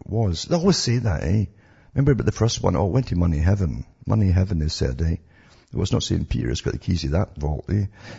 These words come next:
And, in fact, M F Global executives knew exactly what happened to the money, as do the regulators who oversaw the firm's bankruptcy. The so-called segregated customer funds were repeatedly and legally, through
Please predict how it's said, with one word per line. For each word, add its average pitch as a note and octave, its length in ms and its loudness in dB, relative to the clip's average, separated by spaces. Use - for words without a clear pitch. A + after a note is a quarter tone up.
And, - 260 0
in G#2+ 140 2
fact, - 360 -2
M B2+ 160 2
F A#2 140 -2
Global G#2 260 0
executives - 640 -2
knew F#2 100 4
exactly F2 460 0
what E2 220 -2
happened E2 400 2
to - 100 -2
the D#2+ 80 0
money, F2+ 360 2
as F2+ 220 2
do E2+ 100 0
the E2 80 2
regulators D#2+ 500 -2
who D#2+ 220 -2
oversaw D#2+ 380 -2
the D2 80 -2
firm's D2 420 -2
bankruptcy. - 760 -4
The G2 60 -2
so-called F#2+ 540 0
segregated E2+ 800 -4
customer G2 400 -2
funds E2+ 380 -2
were D2+ 80 -2
repeatedly F2+ 640 -2
and C3 240 2
legally, G2+ 400 2
through F2+ 360 -2